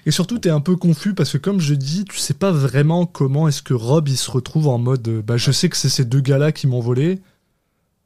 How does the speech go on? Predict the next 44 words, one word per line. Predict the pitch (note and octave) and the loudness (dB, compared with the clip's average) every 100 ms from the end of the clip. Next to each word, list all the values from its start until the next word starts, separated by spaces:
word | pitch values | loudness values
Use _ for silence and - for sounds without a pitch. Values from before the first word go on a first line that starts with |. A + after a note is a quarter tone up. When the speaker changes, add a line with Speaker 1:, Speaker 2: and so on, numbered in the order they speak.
| - | -4
Speaker 1:
Euh, | B2 B2 B2 B2 | 0 0 0 -2
on | B2+ | -2
cherche, | - D3 - | 0 0 0
parce | D3+ | -2
qu'il | F3+ F3 D#3 | 0 2 4
arrive | D3 G#3 | 2 2
en | D#3 | 2
mode, | D#3+ E3 | 2 2
on | C3 | 0
cherche, | - F3 - | 0 0 0
euh, | B2+ B2 B2 | -2 -2 -2
des | A#2 | -2
gens | B2+ D3 | 0 2
avec | D3 C3+ | 0 0
un | A#2+ | -4
pick-up, | - - D#3 C#3+ - | -6 -4 0 0 0
euh, | B2 | -4
turquoise, | - D#3+ - C#3 D3+ D#3+ C3 | -2 -4 0 0 2 0 0
euh, | B2 B2 A#2+ A#2+ - - - | 0 0 -2 -6 -14 -20 -8
ils | - | -2
m'ont | C3 B2+ | 2 2
volé | B2+ C3+ D3 | 4 4 4
un, | C3 A#2+ A#2+ A#2 | 2 0 -2 -4
un | A#2 - - - - | -6 -14 -14 -14 -10
Speaker 2:
Bah, | B2+ | -4
Speaker 1:
cochon, | - C#3+ F3+ | 0 2 2
Speaker 2:
ça, | |
c'est, | D#3+ | 2
Speaker 1:
puis | C#3 | 0
t'es | |
Speaker 2:
c'est, | - C3+ | 2 2
Speaker 1:
genre, | C3 C3+ C3 B2+ - _ _ _ _ | 2 2 2 -2 -10 _ _ _ _
Speaker 2:
c'est, | - - - | -20 -20 -8
Speaker 1:
ça | - | 0
Speaker 2:
alors, | B2+ | 2
Speaker 1:
sort | A#2 A2+ | 2 2
d'où ? | C3+ | 2
Speaker 2:
je, | F3+ G#3 A#2 A#2+ A#2+ | 4 2 -2 -8 -10
je | A2+ | -10
sais | A#2+ C3 | -12 -10
plus, | F3 | -8
mais | D#3 A2+ - | -4 -6 -8
il | A2+ | -12
me, | A2+ | -12